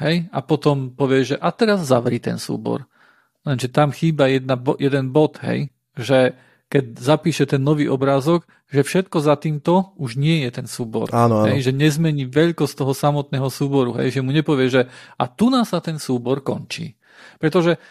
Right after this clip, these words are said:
Speaker 1: keby sa ten obrázok, povedzme, že ty urobíš niečo iné a ten obrázok roztiahneš na väčší. Hej? Tak táto istá vec, ktorú, ktorú robíš, hej, že prídeš, tak ten súbor sa sám roztiahne. Ty sa nemusíš starať, aby on sa rozťahoval. Ty len jednoducho dáš zapisovať, že zapisuj do tohto súboru tento obrázok.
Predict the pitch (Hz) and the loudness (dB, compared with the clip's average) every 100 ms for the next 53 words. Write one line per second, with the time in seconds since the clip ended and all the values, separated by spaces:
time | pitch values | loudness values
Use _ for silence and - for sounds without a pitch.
0 | _ - 180 190 175 165 170 160 165 151 | _ -2 0 2 -2 -2 -2 2 2 2
1 | 143 _ 190 196 123 165 175 139 156 - | -6 _ 0 2 0 -2 -2 -2 -4 0
2 | 156 156 143 143 147 151 135 170 - - | 0 2 0 -2 -4 -4 -2 -2 0 -2
3 | 139 135 135 123 127 131 123 - 135 127 | -2 0 0 0 0 0 -2 0 2 2
4 | 127 117 117 123 117 - 123 _ _ _ | -2 -2 -4 -4 -4 -8 -10 _ _ _
5 | _ _ _ - 139 185 - _ _ _ | _ _ _ -6 -2 -2 -4 _ _ _
6 | _ - 139 - _ 196 247 226 - 175 | _ -4 -4 -6 _ 0 2 0 -2 -2
7 | - 135 147 160 - 143 139 127 - 135 | 0 2 2 0 0 2 2 0 -2 -2
8 | 123 123 175 185 127 156 143 131 - 196 | 0 0 0 -2 0 0 0 -2 0 -2
9 | 214 214 - - _ _ 147 - 156 233 | 0 0 0 -6 _ _ -4 -2 -2 -2
10 | 220 202 190 175 226 247 208 202 202 175 | 2 2 0 -4 -2 0 0 -2 -2 -4
11 | 127 131 127 - 175 233 226 165 - 151 | -2 -4 -6 -4 0 2 0 -2 -2 2
12 | 131 127 127 127 127 131 123 123 - 113 | 2 2 0 -2 0 2 2 0 -4 -2
13 | 123 127 123 202 190 175 165 165 170 143 | 2 2 2 0 0 -2 -2 0 0 0
14 | 143 151 - 139 127 131 190 208 - 196 | -2 -2 -2 -2 0 0 0 -2 -4 0
15 | 185 165 147 - 143 131 127 131 131 127 | 0 0 -4 -4 -4 0 -2 0 0 2
16 | 127 127 123 123 127 120 123 120 120 120 | 0 -2 -4 -2 -2 0 0 0 -4 -6
17 | 127 | -8